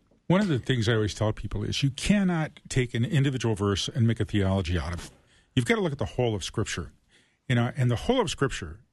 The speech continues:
there, there's more testimony to the fact that the Lord does not change his mind, that the Lord knows exactly what he's doing.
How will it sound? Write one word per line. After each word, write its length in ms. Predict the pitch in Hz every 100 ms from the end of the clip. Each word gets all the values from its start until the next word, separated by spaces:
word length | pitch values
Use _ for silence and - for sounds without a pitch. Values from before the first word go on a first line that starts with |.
| -
there, 180 | 135 139
there's 260 | 147 131
more 160 | 170 208
testimony 640 | - 147 - 131 123 117
to 100 | -
the 80 | 120
fact 260 | 123 104
that 160 | - -
the 80 | 123
Lord 220 | 135 143
does 160 | 104 90
not 200 | 139 139
change 260 | - 110
his 160 | 95 -
mind, 340 | 104 95 98 - - _
that 140 | 120 117
the 80 |
Lord 200 | 113 107
knows 240 | 104 147 165
exactly 420 | 127 110 101 117
what 100 | 92
he's 140 | 92 -
doing. 300 | 104 90